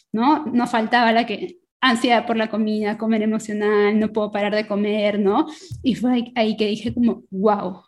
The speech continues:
o sea, como hay algo que, que no está funcionando en los enfoques de, de salud, ¿no?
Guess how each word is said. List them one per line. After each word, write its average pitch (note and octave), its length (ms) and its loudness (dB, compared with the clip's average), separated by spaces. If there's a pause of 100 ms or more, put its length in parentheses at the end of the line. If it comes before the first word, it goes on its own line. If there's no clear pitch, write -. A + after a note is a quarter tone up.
o A#3 100 0
sea, G3 260 2
como A#3 400 8
hay A#3 240 2
algo A3+ 300 0
que, G#3+ 200 -4
que G3 160 -8
no G#3 260 0
está G3+ 220 -8
funcionando G3+ 760 -2
en G3+ 200 0
los G3+ 160 -4
enfoques G3 500 -6
de, G3+ 240 -4 (360)
de G#3 160 -4
salud, G3+ 440 -8
¿no? G3+ 300 -2